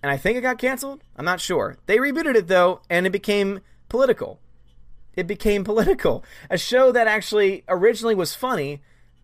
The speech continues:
became political and not funny. Interesting how they ruined that stuff, right?" <laughs> G Monkey says, "I'm trying to get in touch with Geeks and Gamers to help him out in Chicago.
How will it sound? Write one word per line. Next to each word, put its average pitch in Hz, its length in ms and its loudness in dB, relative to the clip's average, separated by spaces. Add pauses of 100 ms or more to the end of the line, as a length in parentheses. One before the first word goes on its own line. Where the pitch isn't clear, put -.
became 196 260 -2
political 202 580 -2
and 160 120 -8
not 180 160 -8
funny. - 380 -14 (400)
Interesting 190 360 -8
how 170 100 -2
they 156 120 4
ruined 135 300 -4
that - 200 -12
stuff, - 300 -12
right?" 139 240 -4 (500)
<laughs> - 480 -8
G 202 140 0
Monkey 202 280 2
says, 160 240 4
"I'm 160 100 -2
trying 208 200 2
to 190 60 0
get 190 200 2
in 175 200 -2
touch 160 240 2
with 147 120 -4
Geeks 131 180 -2
and 123 80 -6
Gamers 233 320 0
to 151 60 -6
help 170 260 0
him 170 180 0
out 151 140 0
in 147 60 -10
Chicago. 190 500 -2